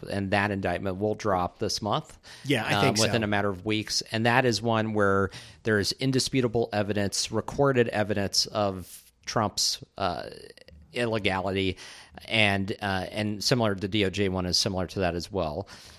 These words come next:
Speaker 1: So there is no question there. And then I think,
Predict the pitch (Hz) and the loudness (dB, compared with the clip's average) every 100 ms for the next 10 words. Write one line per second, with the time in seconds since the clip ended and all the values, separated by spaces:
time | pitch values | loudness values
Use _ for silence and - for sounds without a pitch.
0 | - - 104 98 113 113 104 139 139 - | -6 0 2 4 4 4 4 4 4 4
1 | - 127 - 110 98 104 87 85 98 156 | 4 4 4 2 2 2 2 2 0 2
2 | 170 170 160 196 160 | 2 2 2 0 0